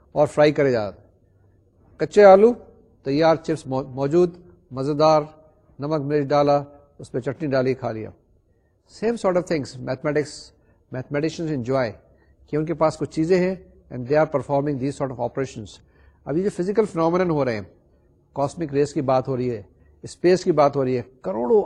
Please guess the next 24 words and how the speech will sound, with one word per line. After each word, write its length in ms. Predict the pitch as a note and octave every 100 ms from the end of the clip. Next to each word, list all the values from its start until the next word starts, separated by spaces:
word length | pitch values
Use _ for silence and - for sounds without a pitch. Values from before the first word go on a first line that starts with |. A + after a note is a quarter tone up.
| -
اربوں، 360 | F#3+ G3 G#3+ E3+
billions 720 | A2+ A2 F#3 A#3 E3+ - A#2
and 40 |
trillions 720 | A#2 _ - A3+ G#3 A#2+ - - _ _ _ -
یہاں 120 | D3+
پہ 80 | D#3+
پارٹیکلز 480 | C#3+ D3 D#3 D#3+ -
موجود 320 | C#3+ C3+ D3+ C3
ہیں، 80 |
ان 140 | A#2+ B2+
کو 80 | D3
اسٹڈی 300 | - D3+ D#3+
کر 160 | D3+
رہے 140 | B2 A2
ہیں، 80 | G#2 _ _ _ -
ان 60 | C#3+
کو 80 |
انالائز 420 | D#3 C#3+ D3+ G3 -
کر 160 | D3+
رہے 160 | B2+ A#2
ہیں، 80 | G#2 _ _ -
کیسے 240 | C#3+ F3
کرتے 320 | C#3 A#2
ہیں؟ 80 | B2+